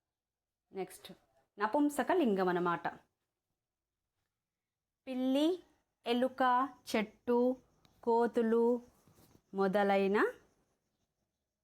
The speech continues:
పదాలు పురుషులను కానీ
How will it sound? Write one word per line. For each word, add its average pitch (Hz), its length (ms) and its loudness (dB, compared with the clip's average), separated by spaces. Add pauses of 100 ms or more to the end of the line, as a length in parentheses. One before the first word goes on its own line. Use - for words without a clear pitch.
(1000)
పదాలు 190 540 0 (4000)
పురుషులను 254 540 0 (120)
కానీ 196 460 2